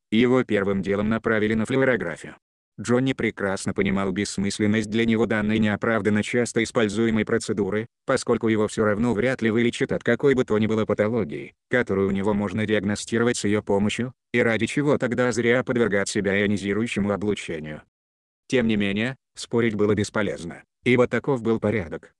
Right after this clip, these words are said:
и Джонни покорно поперся в указанный ему кабинет. Вообще,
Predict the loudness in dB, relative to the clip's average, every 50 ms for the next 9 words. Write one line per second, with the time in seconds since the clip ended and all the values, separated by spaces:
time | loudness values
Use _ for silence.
0 | _ -2 0 0 0 2 0 0 2 2 0 0 0 -2 -2 -2 -2 -2 -2 -2
1 | -2 -2 0 -2 -2 -2 -2 -2 -2 -2 0 -2 -2 -2 0 0 0 0 0 0
2 | -2 -2 -4 -2 -2 -2 -4 -4 -10 -16 -20 _ _ _ _ _ _ _ _ -2
3 | 2 2 2 2 0 -4 -4 -4 -6 -8